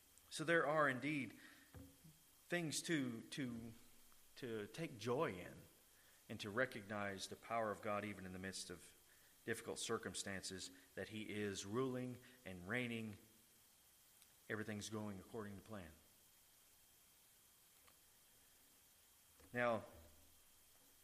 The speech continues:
this Messiah the King also has another title that is being given to him.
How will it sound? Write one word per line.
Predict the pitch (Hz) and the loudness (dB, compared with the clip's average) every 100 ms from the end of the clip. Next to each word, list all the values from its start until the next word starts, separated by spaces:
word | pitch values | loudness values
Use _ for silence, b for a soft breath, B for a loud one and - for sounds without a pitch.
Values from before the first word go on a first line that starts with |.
| - - - - - - - - - - - - - - - 120 | -18 -18 -18 -20 -20 -20 -20 -20 -20 -20 -20 -20 -20 -20 -6 4
this | 131 - - - | 4 4 2 0
Messiah | 113 110 151 143 135 110 | 0 4 6 8 6 4
the | |
King | 104 - 156 98 82 80 - - - - - - - - - - - - - - - - | -2 -2 -2 -2 -6 -14 -20 -20 -20 -20 -20 -20 -20 -20 -20 -20 -20 -20 -20 -20 -20 -6
also | 110 113 117 | -2 -2 -2
has | 104 101 | -2 -2
another | 104 110 98 - | -2 -2 -4 -8
title | 107 92 - - - - - | -6 -6 -8 -14 -20 -14 -6
that | 104 | -4
is | 92 | -4
being | - 107 92 | -4 -4 -4
given | 107 98 87 | -2 -4 -4
to | - | -8
him. | 85 87 | -8 -10